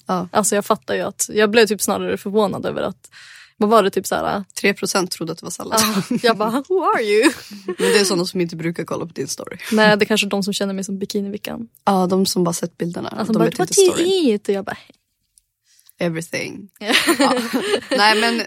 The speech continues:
Speaker 1: nu börjar jag känna mig så här, typ att det är ont och så här <laughs> böja mig i kroppen av alla kolhydrater. Så nu försöker jag äta cleant.
Speaker 2: <laughs> Men alltså, ja, vad sjukt. Ja, nej, så att, nej, hela,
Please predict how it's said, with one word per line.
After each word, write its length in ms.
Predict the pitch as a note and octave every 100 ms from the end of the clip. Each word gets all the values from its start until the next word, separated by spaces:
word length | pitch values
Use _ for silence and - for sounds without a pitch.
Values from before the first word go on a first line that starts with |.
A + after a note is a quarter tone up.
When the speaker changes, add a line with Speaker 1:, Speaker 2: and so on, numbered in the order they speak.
| A#3+
Speaker 1:
nu 80 | B3+
börjar 200 | A#3 G#3+
jag 80 |
känna 220 | G#3+ G#3 F3+
mig 160 | F3+
så 120 | -
här, 380 | E3+ E3 E3 E3 -
typ 180 | -
att 120 | F3+ -
det 100 | F3+
är 100 | -
ont 300 | G3 E3 -
och 60 |
så 80 | F3
här 60 | E3+
<laughs> 140 | -
böja 300 | A#3+ - A#3 -
mig 240 | G3 A#3+
i 80 | -
kroppen 560 | - G3 F3+ - D#3+
av 120 | D3+ D#3
alla 180 | D#3
kolhydrater. 640 | E3 E3 D#3+ D#3+ E3+ F3 A#3+ - - - - -
Så 140 | - F#3
nu 160 | E3
försöker 340 | E3 - - -
jag 240 | - - - - _ _ _ - - _ - F#3+
äta 140 | G3
cleant. 380 | F#3 - - - C#4 - -
Speaker 2:
<laughs> 140 | G#3+
Men 100 | A3+
alltså, 340 | A3 A3+ - G#3+ F4 G4+ G4 D4+
ja, 80 | A3+
vad 160 | G#3
sjukt. 280 | - G3 - - - -
Ja, 220 | - A3+ -
nej, 320 | A#3 B3+ C4+ -
så 140 | - A#3
att, 220 | A3+ - G#3+
nej, 220 | B3 D4+
hela, 760 | A#3+ C#4+ C#4+ D4 B3+ A3+ G#3+